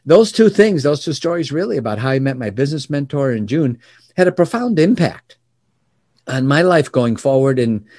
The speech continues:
uh, you know, being very, very blessed in my lifetime, uh, because of my business successes as a, as a direct result of that. And I'll share with you one last, uh, just sort of a, a side note. Um, the first time, and I, and what I'm about ready to say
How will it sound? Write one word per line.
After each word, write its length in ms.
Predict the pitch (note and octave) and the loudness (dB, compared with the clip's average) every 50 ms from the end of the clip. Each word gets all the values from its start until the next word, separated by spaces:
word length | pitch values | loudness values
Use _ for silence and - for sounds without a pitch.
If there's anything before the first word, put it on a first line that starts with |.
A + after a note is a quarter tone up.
| - - - - _ _ _ | -20 -20 -20 -20 _ _ _
uh, 240 | - G#2+ G2 G2 G2 - | -12 -10 -10 -10 -12 -8
you 140 | C3 B2+ | -6 -4
know, 160 | A#2+ A2+ G#2+ - - | -4 -4 -6 -8 -4
being 180 | A2+ B2+ B2 B2+ | -2 0 0 2
very, 180 | B2 C#3+ C3+ | 2 0 2
very 200 | B2+ C3 B2+ A#2+ | 2 2 2 0
blessed 580 | A2 F#2+ A2 B2 D3+ F3 F3 C3+ - - - - _ | 0 0 0 0 2 2 0 -4 -6 -12 -18 -18 _
in 460 | - B2+ B2 B2 A#2+ A#2+ A#2 A2+ A2+ - _ _ _ _ _ _ _ _ _ _ _ | -6 -4 -2 -2 -2 -2 -4 -4 -8 -12 _ _ _ _ _ _ _ _ _ _ _
my 160 | G#2+ A#2+ B2+ | -2 0 0
lifetime, 580 | B2 A#2 B2 D#3+ A3+ C#4+ - G#3+ - F2+ - - _ _ _ _ _ _ _ | 2 2 4 2 2 2 -2 -6 -10 -10 -12 -16 _ _ _ _ _ _ _
uh, 240 | - A2+ G#2 G#2+ G#2+ | -12 -10 -8 -6 -6
because 320 | G2+ G2+ A2+ - C#3 A#2+ A2+ | -6 -6 -4 -4 -4 -2 -2
of 80 | A2+ | -4
my 140 | A2+ A2+ A2 | -4 -4 -4
business 360 | G#2+ A2+ F3 G#3 - C#4+ - | -2 -2 -2 -2 -2 -8 -10
successes 540 | - A2+ - - G#2+ F#2 F2+ - - F#2+ F#2+ | -10 -14 -14 -14 -12 -12 -12 -14 -12 -12 -12
as 160 | G2 G2 F#2+ | -12 -10 -10
a, 100 | G2+ - | -12 -12
as 140 | - G#2+ F#2+ | -10 -10 -10
a 80 | G2+ G2 | -10 -8
direct 320 | F#2 G#2+ A2+ B2 B2 - | -6 -4 -6 -6 -6 -8
result 320 | A2 G2+ A2 B2+ C#3+ C3+ | -8 -6 -4 -6 -6 -6
of 80 | - F2 | -10 -12
that. 220 | E2 E2 D#2+ - _ _ _ _ - - _ _ _ | -12 -12 -14 -16 _ _ _ _ -20 -20 _ _ _
And 140 | - A#2+ A#2+ | -6 -4 -2
I'll 80 | B2 B2+ | -2 0
share 180 | - - G#3 | 0 0 0
with 120 | G3 F#3 - | 0 0 0
you 80 | D#3+ | -2
one 180 | D3+ D#3 D3+ D3 | -2 -2 -2 -2
last, 340 | D3+ D3+ D#3 D3 - - - | -2 -2 -4 -4 -8 -10 -8
uh, 80 | C3+ B2+ - - | -8 -8 -8 -10
just 200 | A#2 C#3+ C3 - | -12 -14 -12 -10
sort 120 | - B2+ A#2+ | -8 -8 -8
of 80 | A2+ | -8
a, 140 | A2 G#2+ G2+ - | -10 -12 -12 -14
a 60 | - | -16
side 280 | G#2+ - C#3 B2+ A#2+ A#2+ | -10 -6 -6 -6 -4 -4
note. 260 | C#3+ C#3+ B2 G#2 - _ _ _ _ _ _ _ _ _ _ _ _ _ _ _ _ _ _ - | -4 -4 -4 -6 -8 _ _ _ _ _ _ _ _ _ _ _ _ _ _ _ _ _ _ -10
Um, 220 | B2+ A#2+ A#2 A#2+ | -8 -8 -6 -4
the 100 | A#2+ C3+ | -4 2
first 260 | C3+ G3 G#3 G3+ - | 4 4 4 4 2
time, 220 | - F3+ E3+ E3 D3 | 0 -2 0 0 -2
and 120 | D3 D3 | -2 -2
I, 40 | C#3 | -2
and 220 | C3 C3+ C3+ C3 | -2 -2 -2 -2
what 80 | C3+ C#3 | 0 0
I'm 80 | C#3+ C3+ | 0 0
about 180 | C3 D#3 D#3+ | 0 0 0
ready 180 | D#3+ D3+ B2 G#2 | 0 -2 -4 -4
to 60 | F#2+ | -2
say 300 | - C#3+ B2+ G#2+ F#2+ F#2 | -2 -2 0 0 -2 -6